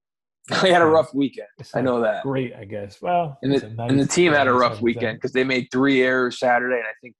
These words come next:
Speaker 1: two yesterday. I don't know. Phillies need a little, uh, Phillies need a little help.
Speaker 2: Jean Segura finished thirteenth at M V P voting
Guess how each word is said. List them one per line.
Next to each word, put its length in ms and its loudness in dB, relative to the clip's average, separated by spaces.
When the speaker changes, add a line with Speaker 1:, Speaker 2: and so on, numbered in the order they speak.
Speaker 1:
two 160 -4
yesterday. 520 -10
I 80 -2
don't 140 -10
know. 160 -20
Phillies 360 0
need 180 -8
a 60 -4
little, 400 -6
uh, 480 -4
Phillies 200 2
need 80 0
a 60 0
little 160 -2
help. 300 -4
Speaker 2:
Jean 380 -10
Segura 360 -2
finished 380 -8
thirteenth 500 -4
at 140 -10
M 100 -10
V 100 -4
P 220 -8
voting 460 -8